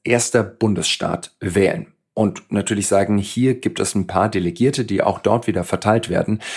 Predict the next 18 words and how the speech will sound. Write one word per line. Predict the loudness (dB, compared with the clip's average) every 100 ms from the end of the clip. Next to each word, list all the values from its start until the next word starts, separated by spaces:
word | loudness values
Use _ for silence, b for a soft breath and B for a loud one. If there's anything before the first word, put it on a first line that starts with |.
| B B B
Nach | 0 0 2 2
Iowa | 6 6 4
kommt | 2 2
dann | 4
der | 6
nächste | 4 4 2
Bundesstaat | 0 0 0 -2 -4 -4
dran. | -8 -6
Das | -6 -4
ist | -2
New | 0 0
Hampshire. | 2 0 0 -2 -6 _
Auch | -2 -2
dort | 0 0 2
wird | 0 2
wieder | 0
gewählt. | 0 2 2 2 -4
Auch | -10